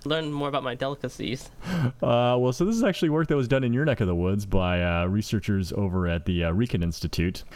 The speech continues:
Speaker 2: This was work, uh, described by Shigeru Kuratani, and he actually went to local farms trying to get fertilized eggs of Chinese soft-shelled turtles.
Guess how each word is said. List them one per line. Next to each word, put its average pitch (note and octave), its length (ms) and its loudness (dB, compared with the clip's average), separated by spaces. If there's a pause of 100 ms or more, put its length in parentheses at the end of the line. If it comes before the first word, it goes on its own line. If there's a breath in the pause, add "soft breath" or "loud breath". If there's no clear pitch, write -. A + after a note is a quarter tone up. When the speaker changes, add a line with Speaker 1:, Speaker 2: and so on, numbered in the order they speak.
(100)
Speaker 2:
This G#2 220 -2
was F2 180 0
work, F#2 320 -2
uh, F2 260 2
described F2 600 0
by E2 300 0
Shigeru A#2 420 0
Kuratani, F#2 760 0 (340 loud breath)
and F#2+ 300 4
he C3+ 140 2
actually C#3+ 180 0
went C#3+ 120 2
to C3 60 2
local B2 300 2
farms C3 580 0
trying G#2+ 220 2
to G2+ 80 -4
get F#2 240 0
fertilized G#2+ 600 0
eggs G#2 340 0
of F2+ 240 -2
Chinese G2+ 440 0
soft-shelled G2 640 0
turtles. D#2+ 500 -2